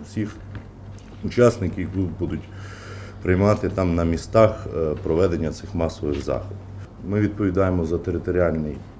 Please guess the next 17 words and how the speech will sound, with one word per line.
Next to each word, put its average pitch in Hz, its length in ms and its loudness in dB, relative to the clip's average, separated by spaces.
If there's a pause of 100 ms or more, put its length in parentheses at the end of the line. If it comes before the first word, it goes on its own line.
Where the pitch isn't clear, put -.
(100)
підрозділ 90 540 6
всієї 85 400 -2
області, 123 640 2
де 104 100 2
знаходяться 98 580 0
представники 95 800 0 (1160)
правоохоронної 95 680 6
системи, 87 520 -2 (520)
починаючи 101 640 6
з 85 80 -4
Вінниці 120 500 2
і 95 40 2
кінчає 98 480 2
всіма 90 360 -2
сторонами 85 680 -2
області, 90 580 0
де 78 240 0